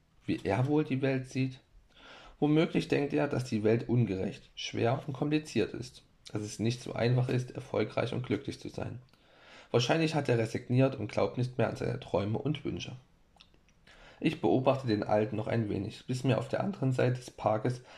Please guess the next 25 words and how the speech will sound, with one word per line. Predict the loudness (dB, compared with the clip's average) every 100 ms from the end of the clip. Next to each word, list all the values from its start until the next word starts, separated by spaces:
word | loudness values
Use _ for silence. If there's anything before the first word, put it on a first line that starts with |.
| -4
ein | 2
adretter | 2 2 0 2 4
junger | 4 2
Mann | 0 0 0 -2
in | -2
einem | -2 -2
schönen | 0 2 2 2
Anzug | -2 -4 -6
auffällt. | -4 -6 -8 -12 -14 _ _ _ _ _
Immer | 0 2 4
wieder | 2 0 -2
schaut | -2 0
er | 0
sich | -2 -4
um. | -6 -6 -12 _ _ _ _ -20 -20 -20 -4
Da | -2
sehe | 0 4 4
ich, | 4 0 0
wie | 0
eine | 0
junge | 2 2 2 0
Frau | 0 0
den | 0 -4
Park | -6 -4 -4
betritt | -2 0 -2